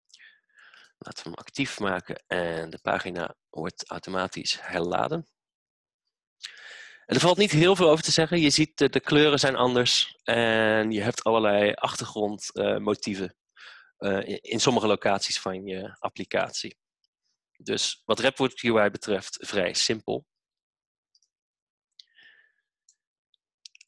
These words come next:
En als we dan doorgaan, dan gaan we even kijken naar de nieuwe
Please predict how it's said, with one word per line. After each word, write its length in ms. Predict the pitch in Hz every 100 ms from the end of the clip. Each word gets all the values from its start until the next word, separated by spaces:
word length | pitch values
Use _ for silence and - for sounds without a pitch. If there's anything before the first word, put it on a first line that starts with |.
| _ _ -
En 80 |
als 100 | 127
we 60 | 143
dan 120 | 123
doorgaan, 400 | 123 160 160 120
dan 100 | 131
gaan 140 | 135 127
we 80 |
even 140 | 127 -
kijken 320 | 127 123 113
naar 120 | 107
de 120 | 104
nieuwe 560 | 104 113 120 101 -